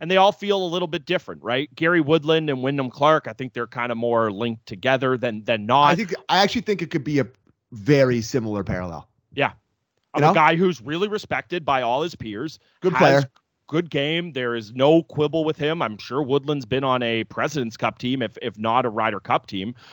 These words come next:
Speaker 1: But yeah, just a very, very good, uh, par-, parallel there. Uh,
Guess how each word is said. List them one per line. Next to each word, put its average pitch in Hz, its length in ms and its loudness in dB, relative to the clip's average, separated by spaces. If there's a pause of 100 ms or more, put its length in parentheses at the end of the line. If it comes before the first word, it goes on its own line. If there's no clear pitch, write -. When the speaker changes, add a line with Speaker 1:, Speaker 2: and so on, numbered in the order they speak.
(140)
Speaker 1:
But 151 180 2
yeah, 127 220 2
just 131 260 -6
a 135 60 -2
very, 135 400 0
very 127 260 -4
good, 120 240 0
uh, 107 160 2
par-, 123 320 -4
parallel 113 400 0
there. 92 320 -4
Uh, 113 320 2